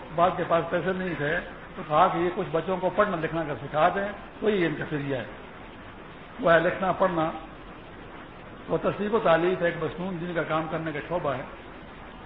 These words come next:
کتابیں لکھنا، رسائل لکھنا، ہاں جی، تحریر لکھ کر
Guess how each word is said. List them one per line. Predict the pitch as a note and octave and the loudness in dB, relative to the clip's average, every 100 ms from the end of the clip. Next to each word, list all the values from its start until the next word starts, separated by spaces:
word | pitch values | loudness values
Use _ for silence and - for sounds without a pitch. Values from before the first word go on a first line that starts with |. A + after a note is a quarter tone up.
| - - - | -16 -16 -14
کتابیں | E3+ F#3+ F3 D#3+ | 0 4 6 6
لکھنا، | D#3 D#3+ D3+ D3 | 0 -2 -4 -4
رسائل | C#3 E3 E3+ | 2 4 4
لکھنا، | D#3+ D#3 D3+ D3 C#3 - - - - - - | 2 -4 -4 -4 -6 -10 -14 -16 -16 -14 -10
ہاں | - G#3+ | -10 -10
جی، | A3 - - - - - - | -12 -14 -16 -16 -16 -16 0
تحریر | E3 E3 F#3+ | 2 4 2
لکھ | F3+ D#3+ | 0 -2
کر | F3+ | 0